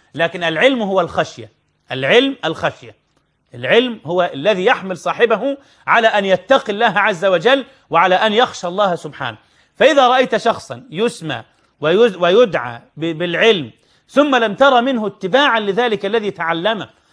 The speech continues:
ولا عملا به، فهذا ليس بعالم في الحقيقة، هذا حافظ، هذا شخص مطلع، هذا شخص مثقف،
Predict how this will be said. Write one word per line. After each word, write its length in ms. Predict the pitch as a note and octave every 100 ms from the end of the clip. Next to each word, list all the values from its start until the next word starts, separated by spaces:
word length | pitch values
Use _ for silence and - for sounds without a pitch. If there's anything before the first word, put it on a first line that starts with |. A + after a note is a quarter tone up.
| _ -
ولا 280 | D#3 C4+ A#3+
عملا 400 | G3 D4+ C#4 B3+
به، 280 | A3 E4 D#4+ - _ _ _ _ _ _
فهذا 320 | - E3+ B3 A3+
ليس 220 | A3+ G3
بعالم 340 | F3 F#3+ F#3+
في 80 | D3+
الحقيقة، 520 | D3+ D3 D3 C#3+ F#3
هذا 120 | G#3+
حافظ، 460 | F3 F#3 D3+ - C#3 _ _ -
هذا 200 | C4 A#3+
شخص 320 | G#3 A#3+ F3+
مطلع، 560 | E3+ D3+ F#3 F3+ D#3+ G#3
هذا 100 | G3+
شخص 340 | F#3+ G#3+ F3+
مثقف، 480 | E3 D3+ F#3+ - F3+